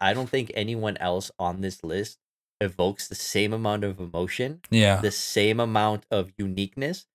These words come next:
Speaker 1: but can do the cleans, can do the harsh. And I think one of the few vocalists on this list where no matter what the song was, I could pinpoint her voice. Um, and for me,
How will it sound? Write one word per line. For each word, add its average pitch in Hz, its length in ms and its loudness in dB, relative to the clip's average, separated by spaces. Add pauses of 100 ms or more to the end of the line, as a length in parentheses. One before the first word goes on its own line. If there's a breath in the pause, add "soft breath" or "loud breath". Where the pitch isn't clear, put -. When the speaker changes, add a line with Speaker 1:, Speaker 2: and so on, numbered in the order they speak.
(220)
Speaker 1:
but 101 120 -2
can 107 220 -10
do 117 160 -2
the 113 120 -4
cleans, 117 640 -6
can 98 280 -6
do 120 140 0
the 117 140 0 (120)
harsh. 107 440 2 (460)
And 117 240 6
I 110 120 2
think 135 260 -2
one 113 300 2
of 127 100 2
the 127 80 2
few 113 260 -4
vocalists 107 680 0
on 95 200 0
this 95 280 -4
list 90 340 -2 (440)
where 120 120 4
no 120 200 4
matter 117 340 8
what 107 400 2
the 107 80 -4
song 85 400 -4
was, 131 380 -4 (760)
I 110 120 4
could - 240 -4
pinpoint 101 540 -6
her 90 100 -4
voice. - 440 -8 (800)
Um, 87 400 2 (340)
and 101 220 0
for 104 200 0
me, 104 540 0